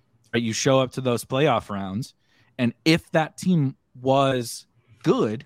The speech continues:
which clearly it had to be at least a certain level of good, all four of those guys had to be, couldn't be total failures, otherwise you would not advance to the playoffs. There's gonna be so many more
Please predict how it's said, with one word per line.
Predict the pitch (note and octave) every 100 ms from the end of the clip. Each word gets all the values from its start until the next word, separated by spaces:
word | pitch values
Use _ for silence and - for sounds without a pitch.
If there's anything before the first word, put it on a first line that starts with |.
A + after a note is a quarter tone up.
| -
which | A2+ -
clearly | D3+ E3 D#3 C#3
it | -
had | A#2+ D3
to | C#3+
be | B2+ A2+
at | G#2
least | C3 -
a | G2+ - _ _ _ -
certain | - E3+ F3+ C3+
level | A#2 G#2+ G#2
of | G2
good, | G2 G2+ - _ _
all | - B2
four | C3+ D#3+ C3+
of |
those | B2+ A#2
guys | A#2 A2+
had | B2+
to | A2+
be, | A#2+ G#2+ G#2 _ _ _ -
couldn't | F3 D3
be | C3+
total | - B2+ B2 G#2+
failures, | B2+ F3+ D3 G#2+ A2+
otherwise | A2+ A2 A2 A#2
you |
would | A2 G#2
not | G#2+
advance | G2 F2+ D3 F#3+ F#2 -
to | A#2
the | G2+
playoffs. | G3+ A#3+ A2 - - _ _ _ _ _ _ _ _
There's | E3+ F3+
gonna | - F3 F#3+
be | D#3 C#3+ B2+ _ _ _ _ -
so | - - C#3 C#3+ F3+
many | F3 D3+ D3+ D3
more | C3 C3 A#2 G2 G2